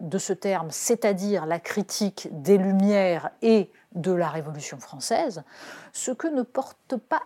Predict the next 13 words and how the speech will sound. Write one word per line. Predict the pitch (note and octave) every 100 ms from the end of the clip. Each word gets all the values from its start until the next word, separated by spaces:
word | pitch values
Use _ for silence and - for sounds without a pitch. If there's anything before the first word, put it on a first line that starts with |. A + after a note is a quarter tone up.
| -
exactement, | B3+ G#3 G3 C4 B3+ - _ A#3+ A#3 B3+ A#3 - _ _ -
euh, | - - - -
Jean-Marie | F3+ F3+ E3 D#3+
Le | E3+
Pen, | F3+ C#4+ F4 D4+
qui | - F3+ E3+
est |
plus | E3 - G#3 G3 E3
dans | D#3 D#3+
une | D3+ D#3+ D3+
tradition | - D3+ D3+ E3 - F#3 F3+
authentiquement | E3+ D#3+ D#3 E3 D#3+ D3
fasciste, | - D3+ - D#4+ F4 -